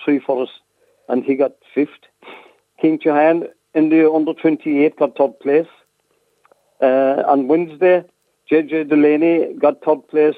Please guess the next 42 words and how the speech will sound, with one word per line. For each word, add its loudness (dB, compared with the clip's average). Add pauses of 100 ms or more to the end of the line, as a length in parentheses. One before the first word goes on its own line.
(140)
in -2
the -10
senior 0
horse. -2 (720)
Dave 2
Murphy -4
got 0 (120)
second -4
place 0 (100)
in -2
the -2
Mocra. -2 (720)
And -2
Phelan -2
Cotter -4
was -4
in -4
the 0
vintage -6 (280)
two -2
for -2
mounted, -4
and -2
he 0
done -2
well 0 (220)
there 2
too. -8 (400)
And 0
on -2
the -12
same 0
day, 2
we 0
had 0
a, -2
a -2
new 0 (100)
classic -4 (400)
class 0 (580)
being 0
demo, -2